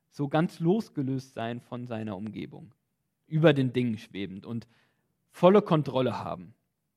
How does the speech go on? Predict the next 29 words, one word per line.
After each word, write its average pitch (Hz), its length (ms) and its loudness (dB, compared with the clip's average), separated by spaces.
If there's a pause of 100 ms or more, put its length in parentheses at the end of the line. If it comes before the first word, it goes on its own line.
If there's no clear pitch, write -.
(100)
in 113 140 -8
jedem 160 180 4
Moment, 120 500 -2
was 101 160 -12
auch 95 100 -16
immer 120 180 -4
passiert. - 420 -14 (600)
Und 120 180 -12
so 123 100 0
ein 127 80 2
bisschen 151 280 4
so 147 100 2
nach 139 120 4
dem 131 120 -4
Motto, 123 160 -4
mit 117 140 -4
diesen 240 220 -4
einfachen 196 440 -4
Tricks - 380 -12 (360)
und - 240 -16
ein 127 100 -12
bisschen 131 260 -8
Yoga 170 420 -2 (320)
für 123 100 -10
jeden 120 240 -4
erreichbar. 110 540 -10 (960)
Will 120 140 -2
es 120 100 -8
jetzt 117 240 -6